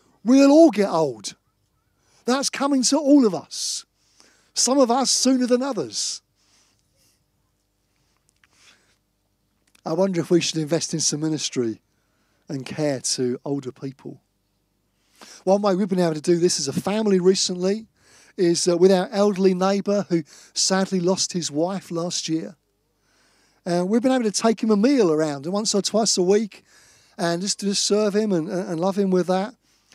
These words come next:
It's not hard, it's not difficult, just cooking a little extra and dishing up an extra plate and taking it next door. You know, it, it comes back an hour later,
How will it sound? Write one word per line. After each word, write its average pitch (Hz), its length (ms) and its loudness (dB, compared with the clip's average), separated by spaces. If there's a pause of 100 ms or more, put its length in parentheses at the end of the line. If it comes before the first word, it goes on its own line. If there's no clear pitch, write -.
(380)
It's 254 160 -4
not 311 220 -4
hard, 294 340 0
it's 262 140 -4
not 311 140 -4
difficult, 302 560 -2
just - 360 -4 (520)
cooking 226 300 0
a 233 40 0
little 240 240 0
extra 233 580 -4
and 160 260 -12 (580)
dishing 185 280 -2
up 202 160 -2
an 185 60 -4
extra 196 300 -4
plate 220 360 -6
and 151 220 -14 (580)
taking 180 320 -8
it 240 40 -10
next 196 240 -8
door. 226 240 -8 (1800)
You 185 120 -4
know, 180 200 0
it, 170 140 -2
it 202 440 -2
comes 196 240 -2
back 202 220 -2
an 185 60 -4
hour 190 200 2
later, 175 420 0